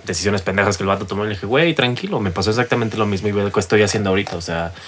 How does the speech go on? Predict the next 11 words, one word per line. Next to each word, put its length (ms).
estoy 300
contigo, 500
güey, 220
estoy 200
con 180
un 100
compa, 320
güey, 160
estamos 360
hablando, 520
güey". 240